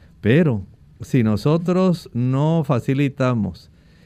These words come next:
que haya una buena capacidad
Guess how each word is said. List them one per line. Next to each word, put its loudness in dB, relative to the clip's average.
que 0
haya 0
una -2
buena -2
capacidad -2